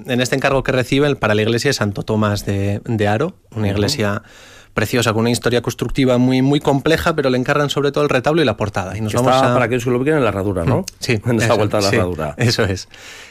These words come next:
Speaker 1: Y ahí, pues, es una portada que llama mucho la atención, es una especie de retablo de, de piedra,
Speaker 2: Mm.
Speaker 1: y él se lo encargan en mil quinientos doce, para mil quinientos quince la tiene bastante avanzada, pero de repente se ausenta de las obras.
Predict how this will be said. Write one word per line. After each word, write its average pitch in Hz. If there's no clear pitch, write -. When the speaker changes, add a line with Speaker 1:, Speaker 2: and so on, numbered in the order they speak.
Speaker 1:
Y 123
ahí, 117
pues, 113
es 107
una 113
portada 117
que 110
llama 107
mucho 107
la 107
atención, 120
es 107
una 107
especie 107
de 110
retablo 110
de, 101
de 104
piedra, 127
Speaker 2:
Mm. 107
Speaker 1:
y 131
él 139
se 151
lo 151
encargan 156
en 120
mil 127
quinientos 120
doce, 165
para 110
mil 120
quinientos 120
quince 123
la 107
tiene 120
bastante 127
avanzada, 156
pero 170
de 165
repente 139
se 117
ausenta 95
de 110
las 104
obras. 92